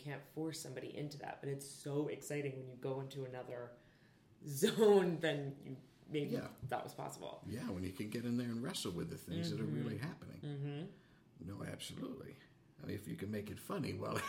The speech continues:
Speaker 2: <laughs>
Speaker 1: Totally.
Speaker 2: that's another thing.
Speaker 1: I
Speaker 2: But
Speaker 1: know.
Speaker 2: I do think that it's about, about the trust part of it, and, uh, I, I think that's just the key. I mean, people will, I'm not s-, uh, people trust me. That, that's what, that's what it
Speaker 1: Yeah.
Speaker 2: is. Uh, f-, for me,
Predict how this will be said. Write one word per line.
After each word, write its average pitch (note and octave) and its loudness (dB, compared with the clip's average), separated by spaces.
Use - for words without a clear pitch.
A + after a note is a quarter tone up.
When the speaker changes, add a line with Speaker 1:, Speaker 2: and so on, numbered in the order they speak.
Speaker 2:
<laughs> - -2
Speaker 1:
Totally. D#3 4
Speaker 2:
that's E3 6
another - 0
thing. - -4
Speaker 1:
I C#3+ -2
Speaker 2:
But C#3+ 2
Speaker 1:
know. C#3 0
Speaker 2:
I G#2 -2
do C#3+ 8
think G#2 0
that F2+ 2
it's F2+ -2
about, F2 -4
about F2 -2
the F2+ -4
trust - 0
part - -6
of - -12
it, - -4
and, E2+ -6
uh, F2 -8
I, G2 -8
I - -8
think - -14
that's - -10
just - -6
the - -8
key. D3+ -4
I F#2 -6
mean, G2 -4
people D3 0
will, G#2+ 0
I'm B2 -2
not G2+ 0
s-, - -6
uh, - -10
people A3 2
trust - 0
me. D#2+ -6
That, C#3 -4
that's D3 -2
what, C#3 -4
that's C#3 -2
what D3+ 0
it E3 4
Speaker 1:
Yeah. D3+ 6
Speaker 2:
is. F2+ 0
Uh, F2+ -4
f-, - -10
for G#2+ -4
me, C#3 4